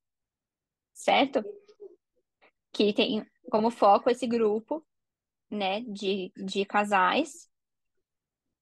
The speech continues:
que ao longo do filme tem vários acontecimentos interessantes envolvendo esse grupo de casais. E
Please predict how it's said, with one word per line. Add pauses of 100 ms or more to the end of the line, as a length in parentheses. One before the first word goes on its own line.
(340)
que (580)
ao
longo
do
filme (340)
tem
vários
acontecimentos
interessantes (140)
envolvendo
esse
grupo
de
casais. (1500)
E